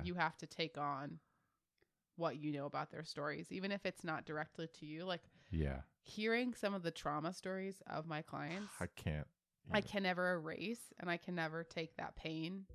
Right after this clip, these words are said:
Speaker 1: away. And,
Speaker 2: Right.
Speaker 1: like, it's heartbreaking to know how many people have been exposed to such terrible things, such, so early in life. Like,
Speaker 2: Yeah.
Speaker 1: so that,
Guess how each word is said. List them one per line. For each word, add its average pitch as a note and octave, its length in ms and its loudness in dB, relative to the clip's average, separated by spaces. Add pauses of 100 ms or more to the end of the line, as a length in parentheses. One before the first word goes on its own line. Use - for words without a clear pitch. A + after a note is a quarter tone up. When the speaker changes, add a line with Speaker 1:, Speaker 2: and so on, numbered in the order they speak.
(120)
Speaker 1:
away. E3+ 640 0
And, D#3 140 2
Speaker 2:
Right. C#3 80 2
Speaker 1:
like, D3 180 -2 (540)
it's - 580 -6
heartbreaking D#3+ 800 0
to E3+ 140 -6
know D#3 160 -4
how D#3 200 -2
many D#3 140 -4
people D#3+ 300 -8
have E3 120 -8
been D#3 120 -8
exposed - 580 -10
to E3 80 -8
such - 400 -8
terrible D3+ 360 -6
things, E3 360 -12
such, - 500 -10 (400)
so - 240 -2
early F3+ 320 -2
in C#3+ 100 -4
life. - 380 -6
Like, - 140 -4
Speaker 2:
Yeah. - 360 2 (460)
Speaker 1:
so - 180 2
that, A#3 320 4